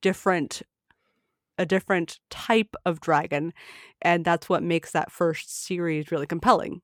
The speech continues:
is that he's, he's so unusual for his type.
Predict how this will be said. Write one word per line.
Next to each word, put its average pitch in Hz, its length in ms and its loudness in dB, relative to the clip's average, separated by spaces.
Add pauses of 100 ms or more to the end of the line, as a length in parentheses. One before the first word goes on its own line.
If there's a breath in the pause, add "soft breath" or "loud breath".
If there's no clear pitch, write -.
(220)
is 185 100 -6
that - 120 0
he's, 175 360 -6
he's 170 160 -8
so 160 420 4
unusual 175 760 2
for - 180 -2
his 165 160 -2
type. - 300 -4